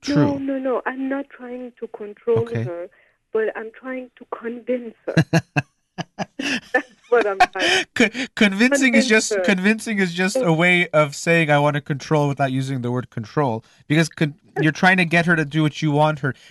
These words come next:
Speaker 1: I mean, when we say, when people say someone is controlling, we don't literally mean they put a gun to their head and say, "You have to do this," but it's about how they're trying to,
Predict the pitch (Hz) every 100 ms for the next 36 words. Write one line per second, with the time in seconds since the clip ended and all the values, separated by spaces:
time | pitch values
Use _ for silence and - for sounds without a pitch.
0 | - 175 156 147 160 170 208 233 220 170
1 | 160 220 226 208 175 156 - 143 139 135
2 | - 120 - 147 139 117 120 139 123 131
3 | 127 120 113 117 117 110 104 - 110 95
4 | 123 127 113 101 92 135 117 95 95 107
5 | 98 92 120 131 - 95 131 110 - -
6 | _ - - _ 127 120 - 117 123 123
7 | - _ - 131 139 131 120 - 127 123
8 | 120